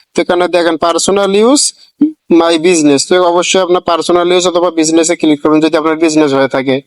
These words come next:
যদি পার্সোনাল হয়ে থাকে তাহলে পার্সোনালতে ক্লিক করবেন। তো এখানে আপনার ফার্স্ট নেম এবং লাস্ট নেম আগে দিয়ে নেবেন। তো আমি আমার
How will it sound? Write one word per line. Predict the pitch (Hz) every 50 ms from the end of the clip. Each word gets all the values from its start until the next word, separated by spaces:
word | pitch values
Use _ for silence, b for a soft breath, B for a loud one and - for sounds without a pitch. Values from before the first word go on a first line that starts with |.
| B B B B B B B -
যদি | 151 156 151
পার্সোনাল | - - 165 160 160 - 185 185 185 185
হয়ে | 196 185
থাকে | 220 247
তাহলে | 233 208 185 185 185
পার্সোনালতে | 185 160 151 139 156 156 151 147 147 147
ক্লিক | 143 147 139 139 -
করবেন। | 139 131 123 127 127 135 135 _ _ _ _ _ _
তো | - 175
এখানে | 165 175 175 175 185
আপনার | 185 170 - 180 180 180 180 180 180 185 185 190 -
ফার্স্ট | 165 170 170 165 - -
নেম | 180 180 185 214 233 196
এবং | 175 160 170 170 160
লাস্ট | 160 160 151 - - -
নেম | 160 165 165 180
আগে | 170 151 143 151
দিয়ে | 147 143 143 143
নেবেন। | 135 131 127 123 123 123
তো | 127 147
আমি | 143 143 151 156
আমার | 151 151 151